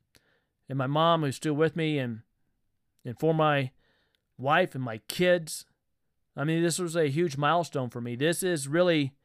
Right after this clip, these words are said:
again, you achieve, you achieve the accreditation in public relations. If you achieve your A P R, you're telling your boss, you're telling your organization that you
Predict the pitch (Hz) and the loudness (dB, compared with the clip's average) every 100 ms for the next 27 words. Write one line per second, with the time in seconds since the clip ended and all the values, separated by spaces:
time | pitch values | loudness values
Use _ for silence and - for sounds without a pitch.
0 | _ _ - 139 160 175 156 156 147 175 | _ _ -10 -2 0 2 4 2 2 -2
1 | 190 202 - 165 165 143 214 240 185 175 | -2 -4 -8 -2 -2 -2 -4 -4 -2 -4
2 | 156 185 165 165 147 143 135 135 - 151 | 0 0 2 0 -2 -4 -4 -4 -4 -4
3 | 147 139 127 123 113 104 - - _ _ | -4 -4 -4 -4 -10 -16 -18 -20 _ _
4 | _ _ _ _ _ _ _ _ _ _ | _ _ _ _ _ _ _ _ _ _
5 | 147 143 190 180 - 233 196 170 170 185 | -8 -2 0 0 -2 -4 0 0 2 0
6 | 185 156 156 151 127 113 _ _ _ - | -2 -2 0 2 0 -4 _ _ _ 0
7 | 196 175 180 190 160 131 117 - _ _ | 0 2 4 4 2 0 -4 -10 _ _
8 | _ _ _ _ _ _ _ _ _ _ | _ _ _ _ _ _ _ _ _ _
9 | _ _ _ _ _ _ _ _ _ _ | _ _ _ _ _ _ _ _ _ _
10 | - 143 127 143 147 107 - - - _ | -4 -2 2 4 4 2 -8 -16 -20 _
11 | 139 180 - 180 185 160 147 165 175 160 | 0 0 0 0 2 0 0 2 2 2
12 | 135 139 151 147 127 113 - _ _ _ | 0 0 0 0 -6 -6 -12 _ _ _
13 | _ 143 156 165 165 202 | _ -2 0 0 -4 -4